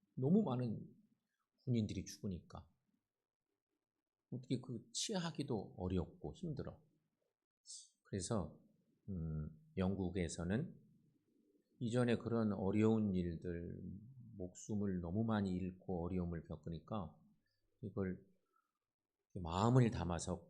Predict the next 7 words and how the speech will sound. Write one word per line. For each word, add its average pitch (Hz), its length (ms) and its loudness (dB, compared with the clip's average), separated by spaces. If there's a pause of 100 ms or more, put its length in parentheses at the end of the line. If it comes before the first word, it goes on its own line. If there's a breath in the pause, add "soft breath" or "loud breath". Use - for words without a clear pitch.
국가가 87 720 -4 (580)
그들을 98 500 -2
치하하고 110 920 -2
위로하는 98 800 2 (360)
것을 - 220 -6
하고 147 220 -6
싶었어요. - 540 -8